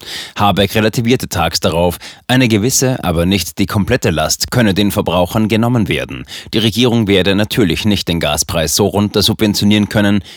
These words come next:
wie er zwanzig einundzwanzig war, zitiert die Zeit den Wirtschaftsminister. Und auch Lindner stieß ins selbe Horn. Preissteigerungen könne der Staat nicht komplett kompensieren. Das wäre seiner Absicht nach weder ökonomisch möglich noch sinnvoll, weil wir ja Anreize für Sparsamkeit brauchen,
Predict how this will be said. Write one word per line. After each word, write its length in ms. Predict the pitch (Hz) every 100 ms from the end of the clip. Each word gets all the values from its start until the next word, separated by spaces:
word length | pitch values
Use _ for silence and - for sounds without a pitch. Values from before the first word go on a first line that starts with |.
| -
wie 160 | 110
er 80 | 101
zwanzig 400 | - 98 104 101
einundzwanzig 640 | 101 101 113 117 - 92
war, 200 | - 69 69 - -
zitiert 360 | - - 98 80
die 60 |
Zeit 140 | 80 95 64 -
den 160 | 98 90
Wirtschaftsminister. 880 | 85 - 82 - 71 - - - - - - -
Und 160 | 139
auch 160 | 127 -
Lindner 380 | 120 135 82 80
stieß 300 | - 101 101
ins 160 | 101
selbe 280 | - 87 92
Horn. 300 | 101 101 78 - - -
Preissteigerungen 920 | 87 87 87 - 101 107 95 101 101
könne 220 | 113 95
der 120 | 87
Staat 320 | 85 98 85 -
nicht 180 | 95
komplett 400 | - 104 - 117
kompensieren. 720 | - 92 82 80 78 71 - - - -
Das 200 | - 78
wäre 200 | 87 80
seiner 280 | - 101 107
Absicht 340 | 95 - 107
nach 280 | 104 92 90
weder 280 | 87 110 -
ökonomisch 680 | 78 82 95 87 87 87 -
möglich 500 | 90 85 90 87 -
noch 180 | 104 -
sinnvoll, 540 | - 123 117 98 87 - - -
weil 160 | 107 113
wir 80 |
ja 160 | 127 131
Anreize 600 | - 113 104 65 64 104
für 160 | - 113
Sparsamkeit 640 | - 65 69 78 80 80
brauchen, 440 | - 80 87 80